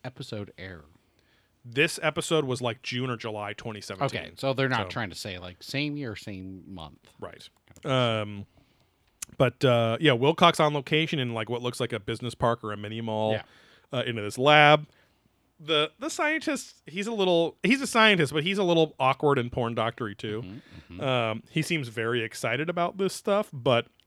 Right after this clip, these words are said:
Speaker 2: completely unnatural, which I don't wanna, I don't wanna criticize him too much, but I'm also
Speaker 1: Yeah.
Speaker 2: like, "Hey, David, you're on the, on camera all the time," but it's so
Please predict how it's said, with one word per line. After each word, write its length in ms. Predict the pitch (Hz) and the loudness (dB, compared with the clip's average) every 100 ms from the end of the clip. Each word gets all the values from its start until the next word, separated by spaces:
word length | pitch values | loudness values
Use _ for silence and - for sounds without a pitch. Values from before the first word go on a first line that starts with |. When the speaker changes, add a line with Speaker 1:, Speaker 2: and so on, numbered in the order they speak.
| _ _ - | _ _ -10
Speaker 2:
completely 500 | 139 123 147 131 131 | -8 -4 -4 -4 -4
unnatural, 640 | 131 131 123 131 - 165 151 | -4 0 0 0 2 2 4
which 140 | 151 | 6
I 60 | 196 | 8
don't 200 | 226 202 | 6 6
wanna, 320 | 165 143 127 _ _ _ _ | 4 4 2 _ _ _ _
I 60 | 202 | 4
don't 80 | 226 | 6
wanna 120 | 196 | 4
criticize 420 | - 165 131 113 | 2 0 0 -2
him 360 | 123 160 131 113 | -4 -4 -4 -4
too 180 | 151 127 | -4 -2
much, 220 | 104 - | -4 -2
but 120 | 143 | 4
I'm 120 | 151 165 | 4 4
also 240 | 208 190 | 0 2
Speaker 1:
Yeah. 40 | 131 | 4
Speaker 2:
like, 280 | 117 117 - _ _ _ _ _ | 2 0 -12 _ _ _ _ _
"Hey, 140 | 202 185 | -4 0
David, 520 | 131 139 175 185 196 - | 0 0 2 0 -2 -6
you're 260 | 127 160 233 | 0 2 2
on 140 | 240 | 2
the, 100 | 185 - - | -2 -6 -6
on 160 | 139 135 | -2 -2
camera 440 | - 127 127 135 - | -2 -2 -2 -4 -2
all 260 | 113 117 | 0 0
the 80 | 117 | 0
time," 600 | - 113 104 104 117 170 _ _ _ _ - | -4 -8 -6 -6 -6 -8 _ _ _ _ -4
but 100 | 139 | -2
it's 120 | 131 | 0
so 580 | - - 165 170 180 | -2 0 2 2 0